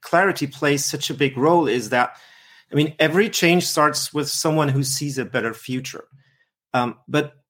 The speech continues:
in order to, for that change to actually happen, others need to see it as well. And that's what I try to help people with, to find the clarity to think and speak about what they see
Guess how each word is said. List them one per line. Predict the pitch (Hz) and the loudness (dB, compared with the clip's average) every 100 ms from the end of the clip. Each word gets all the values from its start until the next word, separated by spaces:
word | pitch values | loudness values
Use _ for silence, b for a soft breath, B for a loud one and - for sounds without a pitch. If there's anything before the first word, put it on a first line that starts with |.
| _ _ _ - | _ _ _ 0
in | 160 | 2
order | 170 185 190 | 4 4 2
to, | 135 170 165 - | 0 0 0 -2
for | 170 | 0
that | 151 147 | 0 0
change | - 175 180 175 | 2 4 4 2
to | 143 - | -2 2
actually | 156 - 180 143 | 2 2 2 0
happen, | - 202 196 120 - - | 0 -2 -2 -4 -2 2
others | 151 156 143 135 - - - | 4 4 2 0 -6 -8 -6
need | 135 135 | -4 -4
to | - | -6
see | - 135 117 | -4 -2 -2
it | |
as | 110 110 - | -4 -8 -8
well. | 104 104 - _ _ _ _ _ _ | -10 -10 -12 _ _ _ _ _ _
And | - 139 143 143 _ | -2 0 0 -6 _
that's | 135 160 170 - | 2 2 2 2
what | 147 | 2
I | 139 | 2
try | - 135 | 2 0
to | 127 131 | 0 -2
help | 117 120 | -2 -4
people | - 139 135 120 | -4 -8 -6 -12
with, | 117 - | -12 -10
to | 143 | -10
find | 135 - 175 202 156 | -8 0 2 4 2
the | |
clarity | 147 - 156 165 139 131 117 | -2 -2 2 2 0 -2 -10
to | - | -8
think | 131 - 170 175 175 - | -8 -2 2 2 2 -2
and | 120 | -10
speak | 120 - - 180 175 156 - b b b | -8 -8 -2 2 2 0 -6 b b b
about | 143 165 170 | 0 2 2
what | 160 160 123 | 0 -2 0
they | 156 214 | 2 2
see | 220 - - 113 110 | 2 0 0 -4 -10